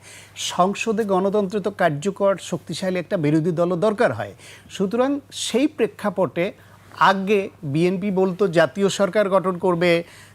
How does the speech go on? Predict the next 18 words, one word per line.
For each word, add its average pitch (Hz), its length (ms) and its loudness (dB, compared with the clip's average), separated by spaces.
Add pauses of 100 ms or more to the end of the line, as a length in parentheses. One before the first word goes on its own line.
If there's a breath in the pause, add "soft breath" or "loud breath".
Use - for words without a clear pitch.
(260)
যারা 180 260 6
ফ্যাসিবাদ 196 500 0
বিরোধী 202 260 0
আন্দোলনের 190 500 2
সঙ্গে 180 320 0
ছিল 190 260 -2
সবাইকে 175 540 0
নিয়ে 175 340 4
একসঙ্গে 180 680 0 (240)
সরকার 185 340 0
গঠন 175 240 0
করবে, 180 140 -4
এইসব 202 220 0 (100)
কথা 214 180 0
তো 208 100 -2
বিএনপি 214 300 0
অতীতে 214 320 0 (320 loud breath)
বলেছে। 202 500 2